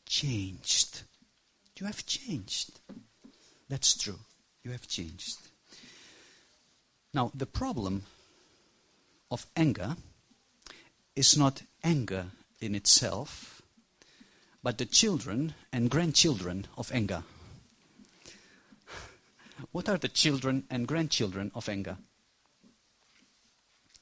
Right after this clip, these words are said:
Resentment, and bitterness. When anger is kept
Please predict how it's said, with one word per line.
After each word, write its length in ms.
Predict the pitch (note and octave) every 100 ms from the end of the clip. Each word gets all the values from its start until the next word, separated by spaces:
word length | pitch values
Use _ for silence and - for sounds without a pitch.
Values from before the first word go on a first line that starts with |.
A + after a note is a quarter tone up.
| -
Resentment, 760 | G#2+ G2+ - C3+ D#3 A3 - - - _ _ _
and 200 | - A2
bitterness. 960 | G#2+ - F#2+ F2 F2 - - - - - - _ _ _ _ _ _ - - - - - _ _ - - _ - _ _ - _
When 220 | - C#3 C#3 -
anger 520 | A3+ A#3+ B2+ F#2+ B2+ - - -
is 220 | C#3+ -
kept 680 | - - F#3 - - -